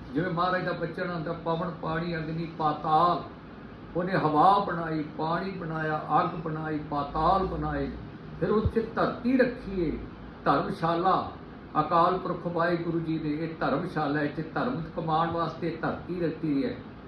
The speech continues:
ਔਰ ਇਹਦੇ ਵਿੱਚ ਅਨੇਕਾਂ ਤਰ੍ਹਾਂ ਦੇ ਉਹਨੇ ਜੀਵ ਬਣਾਏ ਨੇ, ਜਿਨ੍ਹਾਂ ਦੇ ਨਾਮ ਅਨੇਕਾਂ ਨੇ। ਔਰ ਉਹਨਾਂ ਦੇ ਕਰਮਾਂ ਦੀ ਵਿਚਾਰ ਹੋ ਰਹੀ ਹੈ। ਉਹ ਸੱਚਾ ਆਪ ਤੇ ਸੱਚੇ ਦਰਬਾਰ ਦੇ ਵਿੱਚ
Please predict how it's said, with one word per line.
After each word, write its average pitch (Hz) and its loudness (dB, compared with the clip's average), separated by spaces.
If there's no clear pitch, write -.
ਔਰ 196 2
ਇਹਦੇ 226 8
ਵਿੱਚ - 0
ਅਨੇਕਾਂ 247 2
ਤਰ੍ਹਾਂ 226 -2
ਦੇ 220 0
ਉਹਨੇ 214 2
ਜੀਵ 180 0
ਬਣਾਏ 175 2
ਨੇ, 151 0
ਜਿਨ੍ਹਾਂ 202 2
ਦੇ 208 6
ਨਾਮ 185 2
ਅਨੇਕਾਂ 185 0
ਨੇ। 131 -4
ਔਰ 233 12
ਉਹਨਾਂ 240 4
ਦੇ 240 4
ਕਰਮਾਂ 208 -2
ਦੀ 226 2
ਵਿਚਾਰ 196 6
ਹੋ 190 0
ਰਹੀ 160 -2
ਹੈ। 127 -6
ਉਹ 190 -2
ਸੱਚਾ 185 0
ਆਪ 185 4
ਤੇ 190 -2
ਸੱਚੇ 185 -2
ਦਰਬਾਰ 165 2
ਦੇ 196 -2
ਵਿੱਚ 165 0